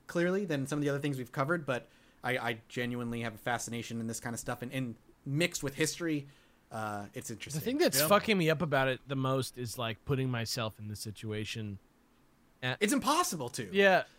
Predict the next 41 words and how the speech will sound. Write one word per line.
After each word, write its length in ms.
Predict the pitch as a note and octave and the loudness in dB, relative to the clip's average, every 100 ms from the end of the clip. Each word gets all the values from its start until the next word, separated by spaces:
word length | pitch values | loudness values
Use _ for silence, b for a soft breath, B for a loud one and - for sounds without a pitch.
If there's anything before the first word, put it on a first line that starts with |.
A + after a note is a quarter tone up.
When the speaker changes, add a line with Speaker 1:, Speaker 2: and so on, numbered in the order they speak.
| _ | _
Speaker 2:
it's 180 | F3+ - | -2 0
just 180 | A3+ - | 2 2
so 200 | A3+ G#3+ | 4 4
fucking 420 | A3 G#3+ G3+ E3 | 4 4 4 2
weird, 340 | D3 D#3+ D#3+ | 4 4 4
like, 240 | C3 B2+ A#2 | 2 0 -2
thinking 400 | - C#3+ C3+ D3 | -4 -4 0 0
about 340 | C3 C3 - | 2 0 0
people 240 | - D3 C3 | -4 -2 0
murdering 420 | B2 C3 B2+ B2+ | 0 0 -2 -4
people 260 | B2 A#2+ A2 | -6 -8 -6
this 200 | A#2 A2+ | -6 -6
way, 220 | C3 A2+ G#2 | -4 -4 -4
'cause 180 | A2+ A#2+ | -8 -12
it's 140 | A2+ | -12
so 200 | - C3+ | -6 -4
much 300 | C3+ B2 - | -4 -6 -10
less 540 | A2 A#2 A#2+ - - - _ - _ _ _ _ | -6 -6 -4 -6 -10 -12 _ -20 _ _ _ _
about, 420 | C3 A2+ A2+ A2 G2 | -4 0 2 2 0
like, 200 | G#2+ G#2 G#2 | -4 -4 -6
the, 420 | A#2 A2+ G#2+ F#2+ | -2 0 0 -2
like, 400 | G2+ F#2+ G#2 - - - - - - _ _ | -4 -6 -8 -16 -20 -20 -20 -20 -20 _ _
murder, 500 | D3 D3 C#3 D3 D#3+ D#3+ | -4 0 2 2 0 -2
like, 180 | C#3+ | -4
the 80 | C3+ | -4
murder 480 | G#2+ A#2+ C#3 D3 D3+ | -6 0 2 4 4
being, 280 | C3+ C#3+ C#3+ | 4 2 2
like, 240 | C3 A#2 | 0 0
the 80 | - | -2
release 520 | A#2+ A#2+ C3+ E3 - - | -2 0 2 2 0 2
that 180 | D3+ | 2
it 100 | D3 | 4
is 180 | D3+ D#3 | 4 2
for 140 | - D3 | 2 4
most. 140 | D3 | 10
Speaker 1:
Yeah. 120 | D#3+ D#3 - - _ _ _ _ _ | 10 8 2 -12 _ _ _ _ _
Speaker 2:
Like, 140 | C3+ C3 | -2 2
in 160 | D#3+ | 4
movies, 400 | D3 D3+ D3+ D#3+ | 8 8 6 2
that's, 180 | C#3 A#2+ | 0 -2
like, 120 | B2 | -6